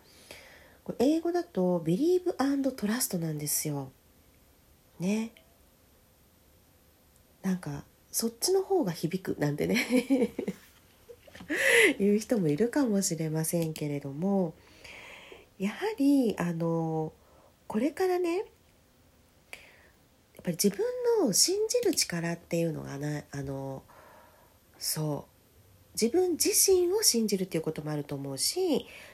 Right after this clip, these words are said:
何かこう起きてる出来事全てにはね、こう意味があるなんて言ったりしますけれども、そう、す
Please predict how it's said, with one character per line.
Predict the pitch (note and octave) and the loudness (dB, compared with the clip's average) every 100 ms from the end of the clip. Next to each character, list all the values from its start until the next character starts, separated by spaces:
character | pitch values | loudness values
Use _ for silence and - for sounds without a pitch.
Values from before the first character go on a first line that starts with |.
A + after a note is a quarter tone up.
| - | -2
何 | A#3 | 0
か | G#3+ | 0
こ | - - - | -4 -4 0
う | - | -2
起 | - | -2
き | |
て | D4+ | -2
る | A3 | -2
出 | D#3 | -2
来 | D#3 G#3 | -4 -4
事 | F#3 - D#3 | -4 -4 -4
全 | - G#3 | -2 -2
て | D#3+ | -2
に | C#3+ | -8
は | C#3 | -6
ね、 | E3+ E4+ | -2 -2
こ | - - | -2 0
う | |
意 | |
味 | G#3 D#3 | 0 0
が | E3 | 0
あ | E3+ | 0
る | D3+ | -2
な | C#3 | -4
ん | |
て | C#3 C#3 | -8 -10
言 | C3+ | -10
っ | |
た | - | -8
り | D#3 | -8
し | C#3 F3 | -4 -2
ま | A3+ | -2
す | C4 | -4
け | - | -6
れ | D#3+ | -6
ど | D3 | -6
も、 | D3 A3 C#4+ A3 - - - - - | -6 -2 0 0 -4 -14 -20 -20 -12
そ | - F3+ E3 | -6 -4 -4
う、 | |
す | D#3+ A4+ | -2 0